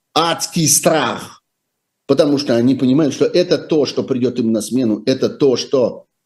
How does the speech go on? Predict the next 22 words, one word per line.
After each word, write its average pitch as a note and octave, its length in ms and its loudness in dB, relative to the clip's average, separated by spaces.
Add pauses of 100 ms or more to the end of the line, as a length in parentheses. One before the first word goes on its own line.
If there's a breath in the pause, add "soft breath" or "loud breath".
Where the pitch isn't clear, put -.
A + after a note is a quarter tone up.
(160)
их F3+ 220 0
сметёт, D3+ 840 -2 (640)
и E3 140 0
то, D3+ 720 0 (420)
э, A#2+ 520 0
у G3+ 120 2
кого F3+ 500 0
они C3+ 220 0
должны B2+ 360 -2
будут G#2+ 220 -6
в G#2 80 -4
результате A#2 460 0
вымаливать, A2+ 800 0 (520)
э, A2+ 160 0
своё B2 260 2
право A#2+ 320 0
на A#2 160 2
жизнь. E2+ 340 -6 (1120)
Это D#3+ 640 0 (140)
комментарии C#3+ 580 4
этих A2 280 -2
людей, B2 600 0